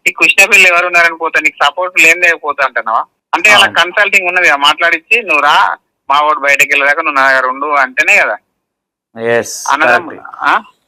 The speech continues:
Speaker 2: అవును.
Speaker 1: ఆ, అట్లా నేను ఈ నెంబర్ ఎవరిది, ఇది ఏంటిది,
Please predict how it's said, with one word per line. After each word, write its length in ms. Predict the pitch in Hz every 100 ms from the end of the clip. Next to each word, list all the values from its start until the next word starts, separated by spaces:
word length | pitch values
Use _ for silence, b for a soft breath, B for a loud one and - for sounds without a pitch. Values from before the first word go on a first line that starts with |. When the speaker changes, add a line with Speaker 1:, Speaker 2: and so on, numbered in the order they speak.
| _ 113
Speaker 2:
అవును. 320 | 120 113 95
Speaker 1:
ఆ, 160 | 147 131
అట్లా 240 | - -
నేను 400 | - - 208 233
ఈ 100 | 208
నెంబర్ 360 | 180 160 170 180
ఎవరిది, 400 | 165 151 139 147
ఇది 240 | 170 160
ఏంటిది, 460 | 139 147 147 131